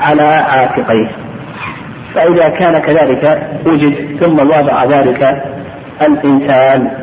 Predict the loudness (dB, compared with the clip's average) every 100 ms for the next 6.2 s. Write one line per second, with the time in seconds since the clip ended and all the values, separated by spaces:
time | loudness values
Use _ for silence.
0 | -6 0 0 2 2 2 2 0 0 2
1 | 2 2 0 0 -2 -2 0 2 2 0
2 | 0 0 2 0 -4 -12 -14 -4 0 2
3 | 2 2 2 2 2 2 2 4 2 2
4 | 0 -2 -2 0 0 -2 -6 -14 -14 -18
5 | -14 -4 -2 0 2 2 0 0 0 2
6 | 0 -2